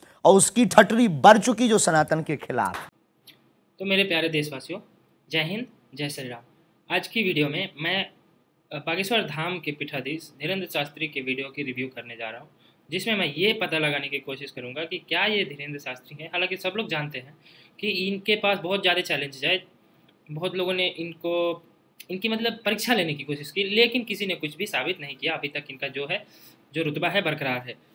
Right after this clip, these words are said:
Speaker 2: लेकिन इतिहास को ध्यान में रखते हुए, हमारे अतीत को ध्यान में रखते हुए हमें आंख बंद करके किसी पे भरोसा नहीं कर लेना चाहिए। हालांकि ठीक है, ये है सनातन से जुड़े हुए, तो इनके साथ हमारी जो भावनाएं हैं वो भी जुड़ी हुई हैं। तो भगवान ना करे कि in future अग-, इनको,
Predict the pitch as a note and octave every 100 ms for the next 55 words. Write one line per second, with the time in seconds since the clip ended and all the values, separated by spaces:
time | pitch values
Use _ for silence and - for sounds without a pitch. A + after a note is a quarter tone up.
0 | _ F3 A3+ A3+ B3+ B3 - _ - G3
1 | G#3 G#3 A#3+ - B3 G3 G#3 G#3+ F3 -
2 | G3+ E3 C3+ D#3+ D#3+ F3 E3+ F3 G#3+ -
3 | F#3+ E3 E3+ D#3+ D#3 E3+ C#3+ F3 E3 D#3
4 | F3 - D3+ E3 D3+ D3 D#3+ D#3+ - D3+
5 | C#3+ B2+ C3 C#3+ C3 D3+ D3 D3 C#3 C#3
6 | C#3 F3 - _ - - _ F3+ F#3 F#3
7 | G3 G3 G3 - _ E3+ F#3 F#3 F3+ D#3
8 | D#3 F3+ E3+ D#3+ E3+ D#3+ E3 E3 F#3 G3+
9 | F#3 F3+ G3+ G3+ F#3+ E3 E3+ F#3 D3+ D3
10 | D#3 G3 G3+ E3+ D#3+ D3+ D3 C#3+ C3+ C3+
11 | E3+ - - - F#3 D#3+ D#3+ G3 A3+ G#3
12 | F3+ F3+ F3+ E3 E3 D3 G3 G3+ - _
13 | - D3+ - - E3 D#3+ E3 F#3 -